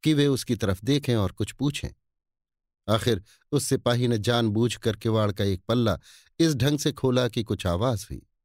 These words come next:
साथ ही कुमार ने घूर कर उसकी तरफ देखा और इशारे से पूछा कि क्या है। राजा सुरेंद्र सिंह, बीरेंद्र सिंह, इंद्रजीत सिंह और आनंद सिंह का बराबर ये हुक्म था कि मौका न होने पर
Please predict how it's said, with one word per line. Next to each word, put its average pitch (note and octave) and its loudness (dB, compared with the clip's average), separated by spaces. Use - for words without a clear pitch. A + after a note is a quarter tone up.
साथ B2+ 0
ही A2 -4
कुमार C3+ 2
ने A2+ -2
घूर C3 0
कर A#2 -2
उसकी A2 -2
तरफ G#2+ -2
देखा B2+ 0
और G#2+ 0
इशारे G2+ 0
से F#2+ -8
पूछा A2+ -4
कि A2 -6
क्या D3 0
है। B1 -8
राजा C#3+ 2
सुरेंद्र D#3+ 2
सिंह, D3 2
बीरेंद्र C#3+ 2
सिंह, C#3 0
इंद्रजीत C3+ 2
सिंह C3+ 2
और A#2 2
आनंद D3+ 4
सिंह C3+ 0
का B2 2
बराबर A2 2
ये G#2+ 2
हुक्म D#3 0
था C3 -2
कि D3 2
मौका D3 2
न E3 4
होने B2+ 2
पर F#2+ 0